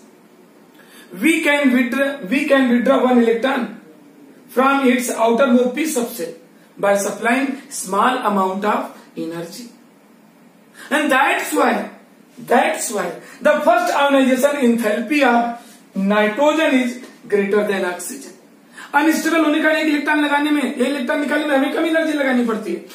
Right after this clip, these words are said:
तो उसकी ionization enthalpy वैल्यू कम होती है। और इसमें हमें एक इलेक्ट्रॉन हाफ मिल रहा है ना, more stable है।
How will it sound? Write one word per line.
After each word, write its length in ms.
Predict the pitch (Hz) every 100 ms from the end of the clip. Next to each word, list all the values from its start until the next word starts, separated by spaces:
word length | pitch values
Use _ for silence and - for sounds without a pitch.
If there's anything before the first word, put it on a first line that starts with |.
| -
तो 60 | 247
उसकी 140 | 240
ionization 440 | 285 269 247 247 277
enthalpy 420 | 269 240 233 262
वैल्यू 200 | 254 262
कम 120 | 254
होती 340 | 311 240 - 165
है। 60 | - - _ _ _ - -
और 140 | - 226
इसमें 540 | 220 - 247 233 - - - -
हमें 160 | 190 220
एक 120 | 226
इलेक्ट्रॉन 360 | 214 202 226 202
हाफ 240 | 220 240
मिल 120 | 269
रहा 100 | 262
है 80 | 311
ना, 160 | 320 - - _ _ 254
more 200 | 247 294
stable 240 | - 208
है। 240 | 175 165